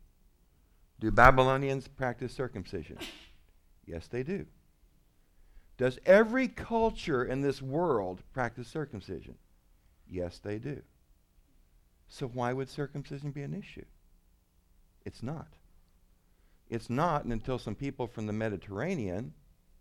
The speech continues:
Alexander and the Greeks, come over, and guess what they don't practice? And all of a sudden, it becomes an issue. So this is one of those anachronisms.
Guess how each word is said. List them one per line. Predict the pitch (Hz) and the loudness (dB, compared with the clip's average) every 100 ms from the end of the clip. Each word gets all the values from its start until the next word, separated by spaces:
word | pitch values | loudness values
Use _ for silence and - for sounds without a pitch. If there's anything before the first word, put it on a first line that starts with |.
| - - - - - | -20 -20 -20 -20 -12
Alexander | - 101 98 92 101 98 101 104 - | -6 -4 -4 -4 -4 -4 -4 -6 -8
and | 87 | -10
the | |
Greeks, | 82 131 127 - - | -8 -8 -8 -10 -12
come | 104 95 | -8 -4
over, | 95 104 | -4 -4
and | 98 | -4
guess | 104 - | -6 -6
what | 95 | -6
they | 95 110 | -4 -4
don't | 113 90 | -4 -6
practice? | 92 67 - - - - - - - - - - - - - - | -10 -10 -14 -18 -18 -20 -20 -20 -20 -20 -20 -20 -18 -18 -18 -14
And | 95 | -8
all | 85 107 | -4 -2
of | 120 | -2
a | 123 | -4
sudden, | 120 101 101 107 - _ - _ - - | -4 -4 -4 -8 -14 _ -20 _ -20 -16
it | 85 78 | -14 -12
becomes | 85 82 85 | -12 -10 -10
an | 104 160 | -8 -8
issue. | 156 - - - - - - | -8 -10 -12 -14 -20 -20 -16
So | 110 | -4
this | 127 151 | -4 -2
is | 175 | -2
one | 196 | -2
of | 175 | 0
those | 165 | -2
anachronisms. | 151 160 151 151 107 92 85 73 - | -2 0 0 0 -4 -4 -6 -12 -16